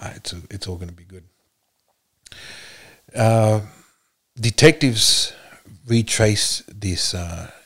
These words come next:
young kid, the terrorist, they call him, um, and they found out that he actually walked past me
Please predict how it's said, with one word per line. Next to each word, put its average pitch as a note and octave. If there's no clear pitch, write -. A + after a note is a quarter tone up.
young F#2+
kid, F2
the E2+
terrorist, F2
they C#2+
call F#2+
him, F2+
um, F2
and F#2+
they G2
found G#2
out -
that F#2+
he A2+
actually G2
walked G2
past G#2
me F2